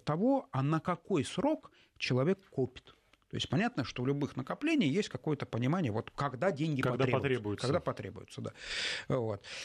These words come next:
Speaker 1: И здесь, э, к сожалению, более-менее легко, вот, и ответственно можно этот, этот вопрос ответить, если человеку потребуется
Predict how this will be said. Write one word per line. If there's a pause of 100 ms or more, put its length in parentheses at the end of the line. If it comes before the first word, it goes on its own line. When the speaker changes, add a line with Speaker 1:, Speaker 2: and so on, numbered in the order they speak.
Speaker 1:
И
здесь,
э,
к
сожалению,
более-менее
легко, (280)
вот,
и
ответственно
можно
этот,
этот
вопрос
ответить,
если
человеку
потребуется